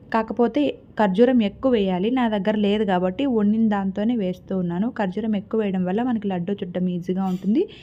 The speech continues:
So మనకి షుగర్ కూడా యాడ్ అయినట్టుగా ఉంటుందన్నమాట. కాకపోతే నా దగ్గర లేదని కొద్దిగా వేశాను. ఇంకా నెయ్యి కూడా ఒక కప్పు వరకు తీసుకున్నానండి. నెయ్యి అనేది చాలా ప్యూర్ అనమాట, మా అమ్మ పంపించింది ఇంతకుముందు వీడియోలో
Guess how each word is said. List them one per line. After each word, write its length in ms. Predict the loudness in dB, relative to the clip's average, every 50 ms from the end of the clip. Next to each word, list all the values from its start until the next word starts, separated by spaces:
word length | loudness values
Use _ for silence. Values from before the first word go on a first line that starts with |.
| -20 -20 -20 -16 -4 0
So 60 | 2
మనకి 360 | 2 4 4 2 0 0 -2 -4
షుగర్ 300 | -2 -2 -2 0 -2 -2
కూడా 180 | -2 -2 0
యాడ్ 180 | 0 0 0 0
అయినట్టుగా 420 | 0 -2 -4 -4 -4 -2 -2 0
ఉంటుందన్నమాట. 580 | 0 0 -2 -2 -4 -4 -4 -2 -2 -2 -4 -4
కాకపోతే 440 | -4 -4 -6 -4 -6 -6 -4 -2 -2
నా 120 | -2 -2
దగ్గర 220 | -4 -2 -2 -2 0
లేదని 360 | 0 0 0 0 0 -2 -2
కొద్దిగా 380 | -2 -4 -4 -2 -2 -2 0 0
వేశాను. 440 | 0 -2 -2 -4 -4 -2 0 0
ఇంకా 320 | 2 2 0 0 -2 -2 0
నెయ్యి 300 | 0 0 0 0 0 -2
కూడా 300 | -2 -2 -2 -2 -4 -6 -8 -20 -20 -20 _ -4 -2
ఒక 180 | -2 -2 0 -2
కప్పు 200 | -2 0 2 0
వరకు 260 | 0 0 0 -2 -2
తీసుకున్నానండి. 720 | -2 -2 -2 -4 -4 -2 -2 0 0 0 0 0 0 2 2
నెయ్యి 360 | 2 2 2 0 0 0 0
అనేది 440 | 0 0 0 0 2 2 2 2 2
చాలా 440 | 0 -4 -8 -4 -4 -2 -2 -2
ప్యూర్ 360 | -4 -4 -2 0 0 0 2 2
అనమాట, 420 | 0 0 0 -2 -4 -4 -4 -4 -4 -2
మా 160 | 0 0 0 0
అమ్మ 240 | 0 0 -2 -2
పంపించింది 680 | -4 -4 -2 -4 -2 -2 -4 -6 -4 -4 -2 0 0 0
ఇంతకుముందు 400 | 0 0 -2 -4 -4 -4 -4 -4
వీడియోలో 280 | -4 -4 -4 -4 -4